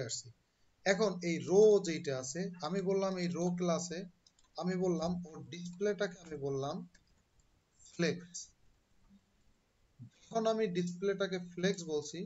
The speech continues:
দেখেন এখন automatic ওরা পাশাপাশি চলে আসছে। দেখা গেছে আমার এইগুলোকে float করা লাগে নাই, এইটাতে আবার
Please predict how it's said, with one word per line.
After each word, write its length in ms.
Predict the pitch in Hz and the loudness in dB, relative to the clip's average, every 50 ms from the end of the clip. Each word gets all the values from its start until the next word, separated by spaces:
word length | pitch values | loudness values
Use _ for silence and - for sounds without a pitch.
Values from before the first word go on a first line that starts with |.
| - - - _ _ _ _ _ - _ _ _ _ _ _ _ _ _ _ _ _ _ - _ _ _ _ _ _ - - 170 | -10 -12 -18 _ _ _ _ _ -20 _ _ _ _ _ _ _ _ _ _ _ _ _ -20 _ _ _ _ _ _ -6 4 4
দেখেন 220 | 180 180 180 170 165 165 | 4 4 4 2 0 0
এখন 160 | 175 175 175 175 175 165 156 | 0 -2 -2 -2 -4 -6 -4
automatic 400 | 151 185 185 190 196 214 226 - 196 | -4 -2 -2 -2 -4 -4 -4 -2 0
ওরা 120 | 175 170 175 165 | 0 0 0 0
পাশাপাশি 380 | 151 - 156 147 147 135 135 135 - | -2 -2 -4 -6 -6 -8 -8 -8 -6
চলে 160 | 147 143 143 131 113 | -6 -4 -4 -4 -6
আসছে। 220 | 110 - - - - _ _ _ _ _ _ _ _ _ _ _ _ _ _ _ _ _ _ _ _ _ _ _ _ _ _ _ _ _ _ _ _ _ _ _ _ _ _ _ _ _ _ - - _ _ - - - - _ _ _ _ - - - - - - | -8 -10 -12 -12 -14 _ _ _ _ _ _ _ _ _ _ _ _ _ _ _ _ _ _ _ _ _ _ _ _ _ _ _ _ _ _ _ _ _ _ _ _ _ _ _ _ _ _ -20 -20 _ _ -20 -20 -20 -20 _ _ _ _ -20 -20 -20 -16 -6 -4
দেখা 180 | 147 156 170 180 190 | -2 0 2 6 6
গেছে 220 | 202 185 - 151 131 - - - _ _ - - _ _ _ _ - - - _ _ _ _ _ _ _ - _ _ _ _ _ _ _ - 147 156 | 6 4 4 -2 -4 -6 -10 -20 _ _ -20 -20 _ _ _ _ -20 -20 -20 _ _ _ _ _ _ _ -20 _ _ _ _ _ _ _ -2 0 2
আমার 180 | 160 170 170 170 170 | 2 4 4 4 2
এইগুলোকে 460 | 170 170 175 185 180 175 175 175 175 170 170 - - | 2 4 4 4 4 2 2 2 2 2 0 -2 -6
float 320 | - 175 175 180 185 180 175 - - 170 | 0 4 4 6 4 4 0 -4 0 2
করা 160 | 170 165 160 160 | 2 2 4 2
লাগে 180 | 156 151 151 151 147 143 | 2 2 0 -2 -2 -2
নাই, 200 | 143 139 135 135 135 135 - _ _ _ _ _ _ _ _ _ - | -2 -2 -2 -4 -4 -8 -12 _ _ _ _ _ _ _ _ _ -6
এইটাতে 380 | 143 147 143 - 156 151 - 156 147 | -4 -4 -2 -2 -4 -2 0 0 0
আবার 160 | 151 151 | 0 0